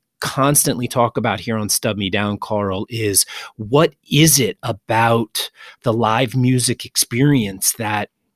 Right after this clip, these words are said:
has that magic that keeps us coming back, that keeps us connected to it? And we look at it from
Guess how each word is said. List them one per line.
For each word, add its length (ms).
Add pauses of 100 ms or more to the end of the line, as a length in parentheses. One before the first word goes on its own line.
(140)
has 320
that 240
magic 600
that 200
keeps 460
us 120
coming 440
back, 320
that 160
keeps 320
us 120
connected 800
to 280
it? 160
And 200
we 140
look 300
at 220
it 120
from 540